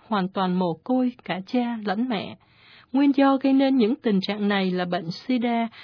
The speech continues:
số ly dị cao và nạn bạo hành trong gia đình. Đức Tổng giám mục Peter Wells, nguyên là phó phụ tá quốc vụ khanh tòa thánh,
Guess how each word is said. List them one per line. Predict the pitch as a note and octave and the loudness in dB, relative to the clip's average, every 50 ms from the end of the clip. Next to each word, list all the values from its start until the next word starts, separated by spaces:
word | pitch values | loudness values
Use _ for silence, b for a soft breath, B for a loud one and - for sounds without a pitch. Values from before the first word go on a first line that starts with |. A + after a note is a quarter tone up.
| B B B | B B B
số | - - A3+ A3+ C4+ D#4+ E4+ | -6 -2 0 0 0 0 2
ly | D#4 C#4+ C#4 C4 | 2 2 2 2
dị | A3 E3+ D#3+ - | 2 -2 -2 0
cao | - A#3+ A#3+ A#3+ A#3+ A#3+ A3+ - - | 0 2 2 2 2 0 -2 -4 -4
và | G#3 G3 G3 | -2 0 0
nạn | G3 G3 F#3+ G3+ G#3 G3+ F#3+ | 2 0 0 0 -2 -2 -2
bạo | F#3+ - - F#3+ | -2 -2 -4 -4
hành | F3+ G3+ F#3+ F#3 F3 F3+ | -4 -2 -2 -2 -2 -2
trong | - - C4+ C4+ C4 B3 | -2 -2 -2 0 0 0
gia | C4+ C4 | 0 0
đình. | B3 A3 G3+ F3+ D#3+ D#3 D3+ _ b b b b b b b b b b b b b b b b | 0 0 -2 -2 -4 -6 -8 _ b b b b b b b b b b b b b b b b
Đức | - F4 F4+ - | 0 0 0 2
Tổng | F#3 G3+ | 0 2
giám | A#3+ C#4+ | 2 2
mục | C#4+ A3 G3 - _ - | 2 2 0 -2 _ -2
Peter | B3+ A#3 - - A#3 A3+ | -2 -2 -2 -2 -2 0
Wells, | G#3+ G#3+ G3+ G#3+ G#3+ G#3 G#3 G3+ G3 - - _ - | 0 0 2 2 2 2 0 -2 -4 -10 -16 _ -2
nguyên | B3 C#4+ D4 C#4 | 2 2 2 2
là | A#3 G#3 F#3+ F3+ E3+ - | 2 2 2 0 0 -2
phó | - - G#3+ A#3 D4+ - | -4 -2 -2 -2 -2 -2
phụ | - - F#3 | -2 -2 -2
tá | F#3+ - G#3 G3+ A3+ D4 - - | -2 0 -2 -2 -2 -2 -2 -2
quốc | - E4+ - - | -4 -4 -4 -2
vụ | - G3+ G3 F#3+ | -4 -2 -2 -2
khanh | - - B3 B3 B3 | -2 -2 0 0 0
tòa | - - G#3+ F3+ - | -2 -4 -6 -6 -6
thánh, | - F3+ F#3 G#3 B3+ | -4 -6 -4 -4 -4